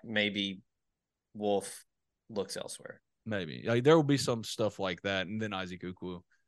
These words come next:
Speaker 2: I think Isaac Ukwu is probably trending towards going, but, um,
Speaker 1: You need
Speaker 2: Ole
Speaker 1: him to
Speaker 2: Miss,
Speaker 1: you
Speaker 2: Ole Miss could have a real chance for the first time under Kiffin, really returning the
Speaker 1: Yeah.
Speaker 2: bulk of a ten and two team.
Speaker 1: If you're,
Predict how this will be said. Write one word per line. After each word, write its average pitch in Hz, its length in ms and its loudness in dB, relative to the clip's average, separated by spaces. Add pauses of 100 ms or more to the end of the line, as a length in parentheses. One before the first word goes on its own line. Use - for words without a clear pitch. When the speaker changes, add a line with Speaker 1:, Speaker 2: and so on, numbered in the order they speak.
(380)
Speaker 2:
I 143 80 2
think 175 120 2
Isaac 110 260 0
Ukwu 110 300 2
is 101 60 -2
probably 107 540 4
trending 107 340 -4
towards 101 320 -6
going, 107 460 -6 (760)
but, 107 300 2 (1040)
um, 95 500 -4 (920)
Speaker 1:
You 104 100 -6
need 165 180 6
Speaker 2:
Ole 156 100 8
Speaker 1:
him 117 60 6
to 214 60 6
Speaker 2:
Miss, - 160 0
Speaker 1:
you 113 140 2
Speaker 2:
Ole 170 100 8
Miss 262 200 2
could 196 140 4
have 160 140 6
a 127 40 -2
real 139 200 6
chance 143 320 0
for 139 80 -4
the 110 60 -10
first 123 240 -2
time 117 160 0
under 101 100 -4
Kiffin, 139 340 -4
really 135 200 -2
returning 104 680 -4 (840)
the 107 100 -4
Speaker 1:
Yeah. 90 160 -2
Speaker 2:
bulk 123 260 -2
of 101 80 -4
a 87 60 -6
ten 110 200 -6
and 98 120 -8
two 110 140 -8
team. - 280 -6
Speaker 1:
If 127 200 2
you're, 123 520 6